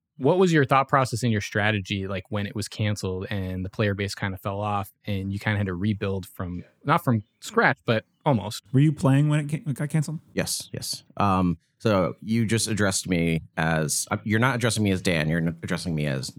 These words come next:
Speaker 3: Null Signal. So because, and I'm telling you that's what you're doing
Speaker 1: Yes.
Speaker 3: because,
Speaker 1: <laughs>
Speaker 3: um, a lot, like, yes, I hyped the g-, I,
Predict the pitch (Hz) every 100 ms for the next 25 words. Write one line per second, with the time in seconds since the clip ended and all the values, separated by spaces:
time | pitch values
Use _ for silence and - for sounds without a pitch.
0 | - 80 - 58 - - _ - 76 71
1 | 82 - 78 101 90 85 - _ _ -
2 | 95 71 64 67 - 64 69 62 73 131
3 | 104 82 80 - 120 - 95 85 76 73
4 | - - - 104 98 95 107 104 123 101
5 | - 113 110 113 104 123 117 - 110 -
6 | - 110